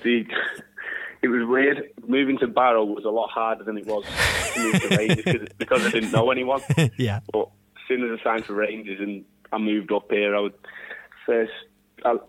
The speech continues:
Speaker 1: when I moved up, I moved into Ryan Kent's flat with him for the first two weeks before I found my own place. Daz was in my youth team, and then obviously played a lot with Flannel as a kid.
Speaker 2: Yeah.
Speaker 1: Played a lot with Jordan Ross, who was in my youth team, and then, like you said, I think there was about seven members of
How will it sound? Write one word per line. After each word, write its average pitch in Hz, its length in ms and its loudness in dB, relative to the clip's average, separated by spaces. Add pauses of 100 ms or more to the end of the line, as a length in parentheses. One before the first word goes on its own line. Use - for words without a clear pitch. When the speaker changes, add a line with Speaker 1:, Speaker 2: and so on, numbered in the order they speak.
(180)
Speaker 1:
when 123 240 0
I 120 40 2
moved 117 320 0
up, - 140 -2
I 123 60 2
moved 113 300 0
into 110 220 -2
Ryan 113 300 0
Kent's 117 320 0
flat 117 240 0
with 110 100 -2
him 117 140 0
for 113 120 -10
the 113 80 -4
first 113 380 0
two 110 140 -4
weeks 110 260 -4
before 113 300 0
I - 40 -14
found 110 200 2
my 107 120 -4
own 110 260 -2
place. 113 260 2 (760)
Daz 104 200 0
was 104 120 -6
in 104 120 -4
my 98 140 0
youth 101 240 -4 (100)
team, 101 280 -2
and 95 120 0
then 95 340 -2
obviously 104 280 -2
played 101 240 2
a - 20 4
lot 202 160 4
with 101 80 -6 (100)
Flannel 107 360 4
as 101 60 -2
a 104 40 -2
kid. 110 360 2
Speaker 2:
Yeah. 101 260 2 (440)
Speaker 1:
Played 113 200 4
a 110 40 2
lot 107 140 2
with 110 120 -2
Jordan 110 300 2
Ross, 110 180 0 (100)
who 107 140 -4
was 110 100 0
in 110 100 0
my 107 140 0
youth 104 320 -6
team, 110 220 0
and 107 80 -2
then, 107 220 -4 (160)
like 110 180 0
you 113 120 0
said, 113 120 2
I 117 40 -4
think 117 180 -6
there 101 40 -4
was 107 100 -6
about 104 220 0 (560)
seven 117 280 2
members 123 300 -2
of 117 80 -6